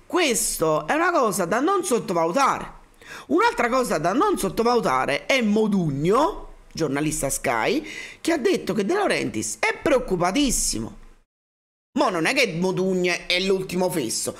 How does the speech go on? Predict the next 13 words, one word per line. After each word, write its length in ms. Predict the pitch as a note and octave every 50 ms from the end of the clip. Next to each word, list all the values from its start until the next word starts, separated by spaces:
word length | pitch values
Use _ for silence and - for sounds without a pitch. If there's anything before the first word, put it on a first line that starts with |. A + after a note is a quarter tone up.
| - - - -
però 520 | - D#4 D4 B3+ G#3+ G#3 G3+ G3+ - -
come 320 | - D3+ D#3+ D#3 C#3+ C3+ C3
si 180 | - - D3+
sa 420 | C#3+ - - C3 A#2 C#3 D#3 F#3 - - - D#3+ -
Modugno 680 | - F#3+ A3+ A#3 D4+ D4+ C4+ A3 F3+ E3 D#3+ D#3 D#3 D#3
e 120 | D#3 F#3
pa-, 280 | F#3 - G3+ F#3+ D#3 -
la 120 | D#3+ D3+
famiglia 440 | D3+ D#3+ E3 G#3+ B3 B3+ A3+ G#3+ F#3+
Modugno 720 | F3+ F3 F3 E3 E3 D#3 C#3+ C3 B2+ A#2+ B2 B2 - - -
è 80 | A3+
molto 420 | B3 D4+ A4 A#4 F4+ G#3+ - E3 D3+
vicina 960 | C#3+ D3+ D3+ D3+ - - - D3+ D#3 D3+ D3 D3+ C#3 C#3+ C#3 B2+ - -